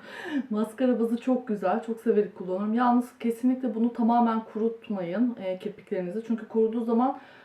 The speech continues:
e, o beyazlığı hiçbir şekilde örtemiyorsunuz. O beyazlık mutlaka kalıyor. Çok zorlanıyorum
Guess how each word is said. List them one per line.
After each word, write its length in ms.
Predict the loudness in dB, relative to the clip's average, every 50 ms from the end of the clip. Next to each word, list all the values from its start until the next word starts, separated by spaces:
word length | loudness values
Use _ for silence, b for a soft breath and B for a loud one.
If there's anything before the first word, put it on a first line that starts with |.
| B B
e, 200 | -2 -2 0 2
o 200 | 2 4 6 8
beyazlığı 560 | 8 8 8 6 2 2 0 0 0 0 0
hiçbir 300 | 0 -4 -8 -10 -8 -4
şekilde 400 | -2 -2 -2 -2 -2 -2 0 0
örtemiyorsunuz. 1000 | 2 2 2 2 2 2 4 4 4 4 2 0 -4 -8 -8 -6 -6 -6 -4
O 140 | -4 -2 0
beyazlık 480 | 0 2 2 2 0 0 -2 -4 -2 -2
mutlaka 540 | -2 -2 -2 -4 -4 -2 -2 -2 -2 -2 -2
kalıyor. 580 | -2 -4 -2 -2 0 0 0 0 0 0 -2
Çok 260 | -2 0 0 0 0
zorlanıyorum 800 | 0 0 2 2 2 2 0 -2 -2 -4 -4 -4 -2 -2 -2 -4